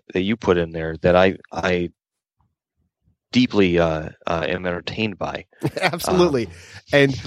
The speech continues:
Speaker 1: <laughs>
Speaker 2: um, I, I presume that most, if not everyone who listens to this knows who Laura Croft is. Um, certainly she is more of a maker than a woodworker per se.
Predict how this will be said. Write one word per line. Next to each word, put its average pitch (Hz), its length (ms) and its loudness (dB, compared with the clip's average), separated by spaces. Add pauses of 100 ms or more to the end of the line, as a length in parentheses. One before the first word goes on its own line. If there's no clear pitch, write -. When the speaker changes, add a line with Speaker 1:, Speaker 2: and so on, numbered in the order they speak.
Speaker 1:
<laughs> 113 160 -4
Speaker 2:
um, 147 320 6 (460)
I, - 80 -6 (340)
I 175 260 2 (100)
presume 175 800 2 (100)
that 127 460 -4
most, 151 400 -2
if 156 140 -8
not 135 280 -2
everyone 131 340 2
who 117 80 -2
listens 113 400 -8
to 113 80 -8
this 107 280 -12
knows 117 320 -2
who 120 100 -4
Laura 107 340 -4
Croft 101 400 -12
is. - 300 -16 (460)
Um, 101 500 -8 (600)
certainly 170 400 4
she 156 180 6
is 127 120 6
more 131 320 6
of 123 180 2
a 117 100 6
maker 117 560 4
than 107 120 2
a 107 80 2
woodworker 113 520 0
per 110 120 -4
se. 101 520 0